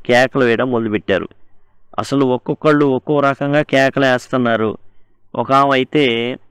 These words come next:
ఆ, లేచి నించుంది, "అమ్మో, ఎలకొచ్చింది, ఎలకొచ్చింది." I caught sight of Miss Tail disappearing bethi-, beneath the legs of a portly white turbaned Indian. అయితే ఒక సిక్కు వ్యక్తి ఉన్నాడు.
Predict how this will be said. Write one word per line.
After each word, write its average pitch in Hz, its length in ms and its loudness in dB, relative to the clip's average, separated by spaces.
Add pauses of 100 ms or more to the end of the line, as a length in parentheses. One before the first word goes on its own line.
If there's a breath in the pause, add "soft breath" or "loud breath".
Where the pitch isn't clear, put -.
(280)
ఆ, 117 360 -2
లేచి 131 400 -2
నించుంది, 123 400 -2
"అమ్మో, 156 320 -2
ఎలకొచ్చింది, 151 600 0
ఎలకొచ్చింది." 147 500 -2
I 107 240 -4
caught 135 380 -4
sight 123 240 -2
of 117 100 -4
Miss 117 160 -4 (180)
Tail 113 240 0 (500)
disappearing 127 640 0
bethi-, 110 440 -6
beneath 120 520 -2
the 107 180 0
legs 123 440 -2
of 120 40 -6 (320)
a 107 120 -2 (200)
portly 123 640 -2 (460)
white 127 420 0 (120)
turbaned 120 640 -2 (220)
Indian. 101 340 -4 (580)
అయితే 139 220 0
ఒక 135 180 2
సిక్కు 139 380 -4
వ్యక్తి 156 340 -2
ఉన్నాడు. 123 540 -2